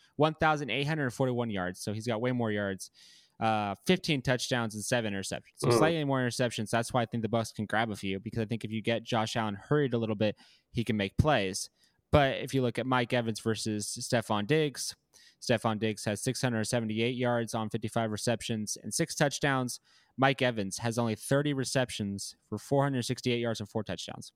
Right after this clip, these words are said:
Speaker 1: So he's
Speaker 2: Mm.
Speaker 1: making the most of his opportunities, but he's not getting a whole lot.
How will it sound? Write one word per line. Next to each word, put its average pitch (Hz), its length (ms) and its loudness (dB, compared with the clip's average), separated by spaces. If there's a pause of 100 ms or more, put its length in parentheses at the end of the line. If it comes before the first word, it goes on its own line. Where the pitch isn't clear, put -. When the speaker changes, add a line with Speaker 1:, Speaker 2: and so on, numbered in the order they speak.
Speaker 1:
So - 160 0
he's 135 160 4
Speaker 2:
Mm. - 20 0
Speaker 1:
making 165 280 4
the 120 60 2
most 135 260 2
of 107 60 0
his 107 120 0
opportunities, 123 720 0 (400)
but 147 100 6
he's 143 140 2
not 120 220 2
getting 120 260 2
a 98 40 -2
whole 101 140 -2
lot. - 220 -4